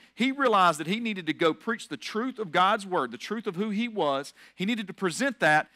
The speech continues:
in strategic places so that the proof would begin to be seen,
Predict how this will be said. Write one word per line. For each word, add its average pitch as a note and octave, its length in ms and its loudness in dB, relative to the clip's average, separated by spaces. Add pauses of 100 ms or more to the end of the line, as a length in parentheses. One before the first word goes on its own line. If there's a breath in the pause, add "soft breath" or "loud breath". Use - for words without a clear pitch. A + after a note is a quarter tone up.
(120 soft breath)
in E3 120 -4
strategic B3+ 720 -2
places D#3+ 760 -2 (260)
so G#3+ 240 0
that F#3+ 180 -2
the D#3 80 -2
proof B3 500 -2
would A3 100 -8
begin G3 320 -2
to F#3+ 80 -2
be D#3+ 140 -2
seen, B3+ 540 -6